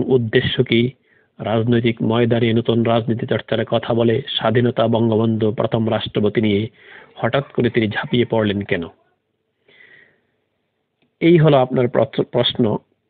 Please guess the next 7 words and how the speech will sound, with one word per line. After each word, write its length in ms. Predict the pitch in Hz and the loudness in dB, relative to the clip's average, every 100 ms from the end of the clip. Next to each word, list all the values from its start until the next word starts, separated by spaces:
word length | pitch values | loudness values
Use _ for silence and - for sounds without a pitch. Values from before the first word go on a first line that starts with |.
| _ _ _ _ _ - | _ _ _ _ _ -4
রাকিব 320 | 139 139 147 143 | -4 0 2 4
ভাই, 300 | 143 139 - - - - _ _ _ - | 4 4 0 -6 -20 -20 _ _ _ -4
অনেকগুলো 440 | 123 185 190 202 190 | 2 2 2 2 2
প্রশ্নই 340 | 160 - 151 | 2 2 2
আপনি 240 | 135 135 | 2 2
করেছেন, 540 | 127 135 135 135 110 160 - _ _ _ _ _ - - _ _ | 2 4 2 2 0 0 -4 _ _ _ _ _ -20 -20 _ _
দীর্ঘ 540 | 98 101 123 127 120 | -4 2 2 4 2